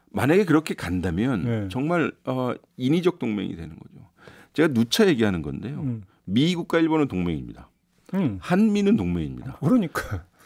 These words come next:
Speaker 1: 그런데 한미를 지금 마치 동맹처럼 얘기하는 것은 안 되는 거죠. 이 내용의 레벨이 달라요.
Speaker 2: 네.
Speaker 1: 한미 간의 동맹이기 때문에 또 그
Speaker 2: 예.
Speaker 1: 관계가 두터워서
Speaker 2: 예.
Speaker 1: 서로 정말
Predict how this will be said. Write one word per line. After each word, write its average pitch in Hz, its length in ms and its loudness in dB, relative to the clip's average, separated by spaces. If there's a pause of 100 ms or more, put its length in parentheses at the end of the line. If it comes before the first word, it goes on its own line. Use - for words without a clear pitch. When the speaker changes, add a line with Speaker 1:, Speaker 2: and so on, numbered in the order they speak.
(180)
Speaker 1:
그런데 180 240 4
한미를 208 600 4
지금 151 180 0
마치 131 260 0
동맹처럼 135 600 4
얘기하는 101 320 2
것은 92 240 -4
안 71 120 -8
되는 78 220 -6
거죠. 67 320 -12 (800)
이 143 260 -6
내용의 160 840 4
레벨이 143 500 2
달라요. 82 540 -6
Speaker 2:
네. 120 180 0
Speaker 1:
한미 190 380 0
간의 175 260 0
동맹이기 98 520 0
때문에 71 420 -12
또 123 100 -6
그 113 80 -4
Speaker 2:
예. 101 60 -4
Speaker 1:
관계가 101 340 -2
두터워서 85 680 -10
Speaker 2:
예. 107 320 -4
Speaker 1:
서로 175 240 -4
정말 104 560 -2